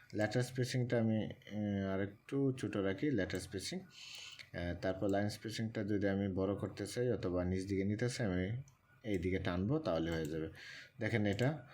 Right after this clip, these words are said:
হয়ে গেছে। তারপর এখা-, এখানে আমার যে ওয়েবসাইট, ওয়েবসাইটের নামটা আমি দিয়ে দিতে পারি। এখানে আমার ওয়েবসাইটের, আহ, নামটা হচ্ছে ডাব্লিউ ডাব্লিউ ডাব্লিউ ডট ট্রেন্ডি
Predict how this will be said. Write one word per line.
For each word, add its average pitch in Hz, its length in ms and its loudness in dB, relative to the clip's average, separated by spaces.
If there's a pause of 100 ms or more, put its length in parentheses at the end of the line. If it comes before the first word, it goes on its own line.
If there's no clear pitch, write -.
(240)
হয়ে 92 220 4
গেছে। 117 220 0
তারপর 139 440 2
এখা-, 131 180 4
এখানে 117 480 4
আমার 107 400 6
যে 98 100 2
ওয়েবসাইট, 110 500 2
ওয়েবসাইটের 92 400 2
নামটা 90 280 2
আমি 85 180 0
দিয়ে 87 140 4
দিতে 85 240 0
পারি। 80 220 -2 (480)
এখানে 117 260 2
আমার 110 200 4
ওয়েবসাইটের, 120 560 2
আহ, 95 520 -2
নামটা 98 260 0
হচ্ছে - 220 -4 (840)
ডাব্লিউ 98 260 0
ডাব্লিউ 110 380 2
ডাব্লিউ - 0 -
ডট 117 420 2 (3000)
ট্রেন্ডি 92 580 0